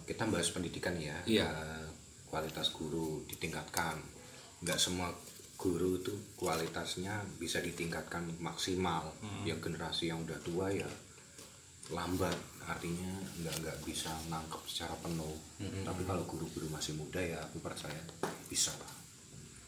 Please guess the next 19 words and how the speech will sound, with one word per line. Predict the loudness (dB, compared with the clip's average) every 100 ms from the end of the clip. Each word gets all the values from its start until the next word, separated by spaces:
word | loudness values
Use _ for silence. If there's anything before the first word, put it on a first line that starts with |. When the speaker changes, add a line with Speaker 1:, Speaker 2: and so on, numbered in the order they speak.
| -10
Speaker 1:
Gitu. | -8 -8 -6 -8 -8 -10 -10 -10
Speaker 2:
Harus | -2 2 6 6
sih, | 8
harus | 10 10 8
bisa. | 2 0 0
Itu | 2 6
kan | 12 12
baru | 12 12
dari | 12 12 10 8 6
pendidikan | 6 10 10 10 8 10
yang | 12 12 12 0 -10 -14 -16 -16 -16 -16 -10 -2 0
dari | 6 6 8 6 4
apa | 2 4
ya | 6
kita | 6 4
bahas | 4 4 2
tadi. | 2 0 -4 -10 -12 -12 -12 -12 -10 -2
Ya | 4 10
yang, | 10